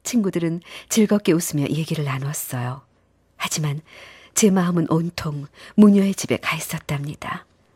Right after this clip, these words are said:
진사님은 아직 그곳에 있겠지? 오늘따라 하루가 너무나 길구나.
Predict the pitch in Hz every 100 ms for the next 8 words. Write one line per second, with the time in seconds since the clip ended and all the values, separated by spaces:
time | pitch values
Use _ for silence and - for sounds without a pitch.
0 | _ _ _ _ _ _ _ - - -
1 | - - - - - - _ _ - -
2 | 262 - 247 233 214 - - _ - -
3 | - - - - 220 - - - - 320
4 | - - - - - - - - - _
5 | _ _ - 214 233 233 - - 311 -
6 | 240 202 208 233 - - - - - 247
7 | 226 240 -